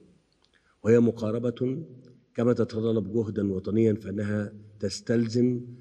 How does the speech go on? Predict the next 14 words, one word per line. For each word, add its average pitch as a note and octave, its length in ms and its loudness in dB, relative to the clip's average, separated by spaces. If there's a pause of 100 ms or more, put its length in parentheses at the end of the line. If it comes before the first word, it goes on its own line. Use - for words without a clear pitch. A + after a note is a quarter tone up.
(140)
تعاونا G#2 760 2
دوليا. E2+ 580 -2 (840)
ومن F2+ 180 -8
هنا A2 460 2 (460)
أود G#2+ 260 0
تأكيد A2+ 400 -4
أهمية A2 360 0
احترام G#2+ 320 -4
كافة A2 440 -2
الدول A2+ 340 0 (1000)
لالتزاماتها G#2+ 880 0
بموجب G#2 440 2
القانون G#2 440 0
الدولي G#2 600 0